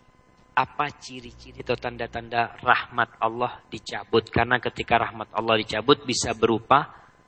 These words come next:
kesenangan atau musibah. Jadi bagaimana kita memastikan bahwa rahmat Allah itu dicabut? Jazakallah khairan. Masya Allah. Bagus pertanyaan ini. Betul.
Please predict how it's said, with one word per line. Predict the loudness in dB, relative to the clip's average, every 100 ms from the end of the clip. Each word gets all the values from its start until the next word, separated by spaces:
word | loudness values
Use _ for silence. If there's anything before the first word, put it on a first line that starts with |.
| _ _ _ _ _
kesenangan | 0 2 2 -2 -4 -6 0 0 2 4 4 6 4 4 -2
atau | -2 2 0
musibah. | 0 -4 -4 -6 -2
Jadi | 4 4 6
bagaimana | 6 6 2 2 0
kita | 0 0
memastikan | 2 2 2 2 -2 2
bahwa | 4 6 6
rahmat | 4 2 0 0
Allah | 2 0
itu | 2
dicabut? | 2 2 -2 -4 -8 0
Jazakallah | 2 4 2 0 -2 -2
khairan. | 2 0 2
Masya | 4 4 4 -4
Allah. | -6 -10 -14 -20 _
Bagus | 2 4 2
pertanyaan | 0 -2 -2 -2 -6
ini. | -16 -16 -20 -20 _ _ _
Betul. | 4 4